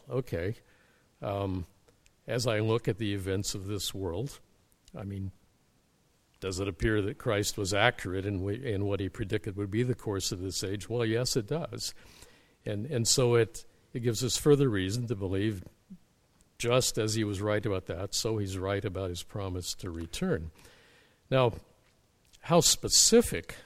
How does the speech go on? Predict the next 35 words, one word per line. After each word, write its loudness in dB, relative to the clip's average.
are -2
those 0
predictions? -4
That's 0
something 4
we 8
have 2
to -4
wrestle -2
with. -10
Um, 0
if -6
you 8
look 6
at, 6
for -2
example, 0
the, 0
what's -2
said 2
in -2
what -4
we -14
call -2
the -2
Olivet -2
Discourse, -4
Matthew -4
twenty-four, -4
Mark -4
thirteen, -6
Luke -8
twenty-one, -4
parallel -2
texts, -6